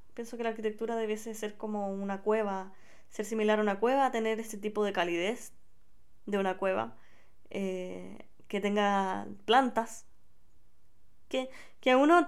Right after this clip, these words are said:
tenga, se le, le, se le prenda esa antenita de cavernaria de cómo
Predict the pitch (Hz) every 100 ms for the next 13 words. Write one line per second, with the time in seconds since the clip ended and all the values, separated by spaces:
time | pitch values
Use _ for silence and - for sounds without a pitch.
0 | - 285 277 285 277 269 - 233 233 226
1 | 220 208 208 208 208 208 208 214 220 226
2 | 226 233 220 214 214 208 214 285 285 -
3 | 202 196 202 202 190 202 202 - 208 196
4 | 185 196 202 233 254 220 202 202 202 208
5 | 196